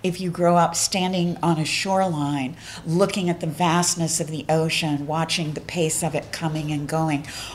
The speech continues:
Or I've lived, um, twice in my life, I've lived for seven years in northern New Mexico, which interestingly enough, I think has the same bone structure as Appalachia,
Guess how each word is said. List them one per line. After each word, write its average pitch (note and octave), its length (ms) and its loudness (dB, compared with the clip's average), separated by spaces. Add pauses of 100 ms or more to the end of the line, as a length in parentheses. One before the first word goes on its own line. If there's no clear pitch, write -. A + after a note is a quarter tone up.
Or F3+ 460 8
I've F#3 280 4
lived, F#3 440 0
um, D#3 340 -2
twice G3+ 380 4
in G3+ 80 4
my F3+ 140 4
life, D#3 340 2
I've D#3+ 160 0
lived D#3+ 200 2
for D3+ 180 -4
seven D3+ 340 2
years D#3 320 2
in D#3+ 160 -2
northern D#3 460 -2
New D#3+ 80 0
Mexico, D#3+ 680 -2 (400)
which E3+ 420 2
interestingly F3+ 680 2
enough, D#3+ 340 2
I D#3 80 0
think E3 300 -2
has D#3 240 -2
the D#3 100 -6
same D#3+ 320 0
bone D#3+ 260 0
structure G#3 720 0
as D3+ 240 0
Appalachia, E3+ 800 0